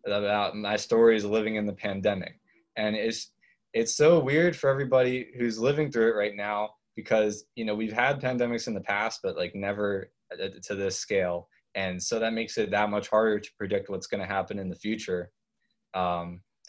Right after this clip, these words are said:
like, at the beginning, when it started getting really bad in America in,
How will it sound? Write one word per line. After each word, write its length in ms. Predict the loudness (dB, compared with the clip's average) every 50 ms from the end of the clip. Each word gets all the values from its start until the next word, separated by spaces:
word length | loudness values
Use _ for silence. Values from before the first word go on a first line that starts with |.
| _ _ _ _ _ _
like, 220 | 2 2 4 4 4
at 140 | 4 4
the 60 | 2 0
beginning, 640 | -2 -2 2 2 2 4 4 2 2 0 -2 -6 -10 _ _ _ _ -2
when 140 | 0 2
it 100 | 2 0
started 320 | 0 2 6 6 6 6 6
getting 240 | 6 6 6 6 4
really 200 | 4 2 2 4
bad 280 | 4 4 4 6 4
in 100 | 2 0
America 720 | 0 0 2 4 4 4 4 2 2 2 2 4 4 2 2
in, 180 | 0 -2 -6